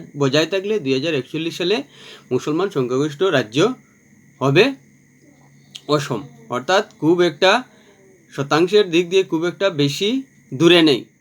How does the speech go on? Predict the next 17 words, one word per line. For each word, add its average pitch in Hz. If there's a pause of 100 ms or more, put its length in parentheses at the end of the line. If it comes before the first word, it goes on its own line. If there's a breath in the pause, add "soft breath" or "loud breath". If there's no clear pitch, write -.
(360)
সংখ্যাগরিষ্ঠতা 143
হতে। 110 (540 soft breath)
তাই 160 (160)
এ 147
নিয়ে 165
উদ্বেগ 156
প্রকাশ 143
করছে 143 (800 loud breath)
রাজ্য 135
বিজেপি, 156 (840)
আর 143 (120)
মুখ্যমন্ত্রীর 151
কথা 147
সমর্থন 156 (1300)
করছে 139
সেই 135
সব 190